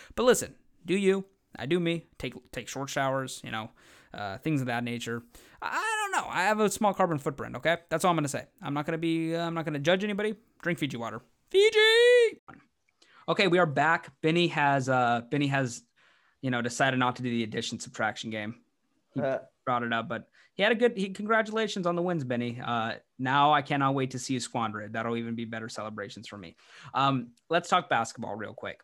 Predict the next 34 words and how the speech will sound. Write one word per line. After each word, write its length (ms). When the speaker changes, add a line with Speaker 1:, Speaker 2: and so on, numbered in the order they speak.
Speaker 1:
We 100
had 80
a 60
debate 260
in 60
our 80
group 240
chat 180
about 140
the 80
Utah 320
Jazz 440
and 300
their 440
ability 580
to 340
potentially 640
compete 340
in 120
the 80
West. 500
They're 160
twenty-four 560
and 80
five. 340
They're 120
two 260
games 280
up 320
in 180
the, 300
in 200
the, 280
uh, 220